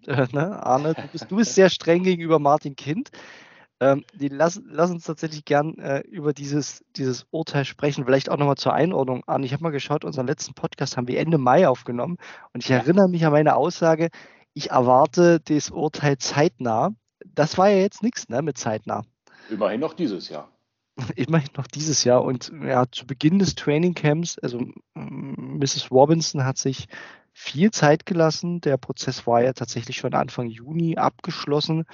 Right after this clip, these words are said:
Speaker 1: Und dementsprechend, ähm, hatten wir eigentlich wirklich, also ich hatte damit fest, äh, spätestens, äh, im, im Juli gerechnet, Anfang Juli oder so, ne? Es hat sich jetzt gezogen und,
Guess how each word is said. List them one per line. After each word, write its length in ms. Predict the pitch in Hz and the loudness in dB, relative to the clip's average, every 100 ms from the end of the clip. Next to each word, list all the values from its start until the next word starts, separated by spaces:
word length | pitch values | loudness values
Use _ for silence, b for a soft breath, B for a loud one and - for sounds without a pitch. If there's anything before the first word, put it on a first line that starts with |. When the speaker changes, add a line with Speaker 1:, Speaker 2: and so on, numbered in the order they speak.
| B B B B B B B B B _ | B B B B B B B B B _
Speaker 1:
Und 200 | - 139 | 0 6
dementsprechend, 880 | 139 147 147 - - 147 143 156 - | 6 6 4 0 2 2 4 0 -2
ähm, 380 | - 131 127 131 113 - | 2 4 4 2 -6 -8
hatten 320 | 120 127 170 | -6 -2 2
wir 120 | 170 | 4
eigentlich 260 | 147 147 - | 4 2 -6
wirklich, 280 | 139 151 | -8 -8
also 140 | - 113 | -8 -8
ich 160 | - | -4
hatte 140 | 147 160 | -2 2
damit 280 | 139 123 - | 2 0 -2
fest, 480 | - 143 - - | -6 -6 -6 -8
äh, 80 | 151 | -10
spätestens, 720 | 127 - - 156 175 123 120 - | -10 -8 -4 0 2 0 -4 -4
äh, 120 | 147 | -6
im, 460 | - - - 120 | -4 -8 -8 -10
im 180 | 120 135 | -10 -10
Juli 360 | 113 127 160 147 | -10 -10 -8 -8
gerechnet, 420 | 131 120 127 151 | -4 -4 -2 -2
Anfang 320 | - 156 127 | -2 -4 -4
Juli 360 | 117 135 175 131 | -4 -4 -4 -4
oder 220 | - 113 | -2 -2
so, 180 | 107 120 | -2 -2
ne? 180 | 113 123 | -2 -4
Es 140 | 147 | -4
hat 100 | - | -6
sich 160 | - 143 | -6 -6
jetzt 180 | 139 - | -4 -6
gezogen 540 | - - 120 143 175 | -8 -4 0 2 0
und, 500 | - 127 131 - - | 2 0 0 -4 -8